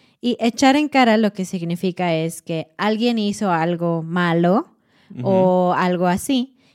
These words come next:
Speaker 1: y tú vas a recordarle eso, vas a lanzar a su cara eso que esa persona hizo o que dijo. Por ejemplo, tal vez tu jefe te prometió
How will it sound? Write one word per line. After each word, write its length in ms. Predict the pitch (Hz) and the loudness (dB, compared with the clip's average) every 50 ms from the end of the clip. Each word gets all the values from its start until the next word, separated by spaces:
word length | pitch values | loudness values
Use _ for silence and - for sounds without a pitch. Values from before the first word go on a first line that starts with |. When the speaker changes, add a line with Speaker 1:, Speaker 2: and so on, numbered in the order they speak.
| _ _ - | _ _ -6
Speaker 1:
y 260 | 226 220 220 - _ - | -6 -6 -6 -8 _ 0
tú 340 | 262 262 277 302 381 466 - - | 2 4 6 6 4 2 0 0
vas 260 | 190 190 196 196 - | 2 2 2 4 2
a 60 | 196 | 0
recordarle 1000 | 190 196 185 180 175 - - 180 175 175 165 185 190 196 202 196 175 170 160 160 | 0 0 -2 -2 -4 -4 -4 -4 -2 0 0 0 2 2 2 2 2 2 2 0
eso, 220 | 160 - 170 156 | 0 -2 -6 -2
vas 280 | 151 165 170 175 - 202 | 0 0 0 0 0 0
a 240 | 190 190 190 - - | 0 0 0 -2 -4
lanzar 680 | - 185 180 170 170 175 180 175 - 202 196 202 214 - - | -4 -2 0 0 -2 -2 -4 -6 -6 -6 -6 -6 -6 -8 -10
a 100 | 180 190 | -12 -10
su 220 | 180 - 170 - | -10 -10 -12 -10
cara 400 | _ - 208 196 175 180 226 - - | _ -4 -2 0 0 0 -2 -2 -2
eso 360 | 202 196 196 - - 196 - | -2 -2 -2 -2 -4 -6 -4
que 200 | - 180 170 175 | -2 0 0 0
esa 200 | 180 - 185 170 | 0 0 -2 -4
persona 520 | - 185 156 165 - 180 165 165 156 147 | -4 -6 -8 -6 -8 -8 -6 -6 -6 -4
hizo 400 | 156 175 185 185 - - 170 147 - | -2 -2 -2 -2 -2 -4 -4 -6 -6
o 140 | 151 165 156 | -8 -10 -8
que 140 | - 156 143 | -8 -6 -2
dijo. 360 | 170 202 190 - - - - - _ _ _ _ _ _ _ _ _ | 0 0 -2 -2 -6 -16 -18 -20 _ _ _ _ _ _ _ _ _
Por 120 | _ 190 190 | _ -2 -2
ejemplo, 400 | 202 220 226 196 165 151 160 156 | 0 0 -2 -2 -4 -6 -8 -6
tal 260 | - - 202 214 220 | -4 -2 0 0 0
vez 300 | 208 214 214 214 - - _ - | 0 0 -2 -2 -6 -10 _ -12
tu 100 | 190 175 | -12 -12
jefe 500 | - - 220 220 220 220 175 160 190 - _ _ _ _ _ | -6 -4 -2 -2 -2 -4 -6 -8 -8 -10 _ _ _ _ _
te 120 | - 180 | -8 -6
prometió 800 | - 180 180 185 180 175 175 175 - 185 180 175 185 220 269 - | -6 -4 -4 -4 -4 -6 -8 -6 -4 -4 -2 -2 -2 -2 -4 -8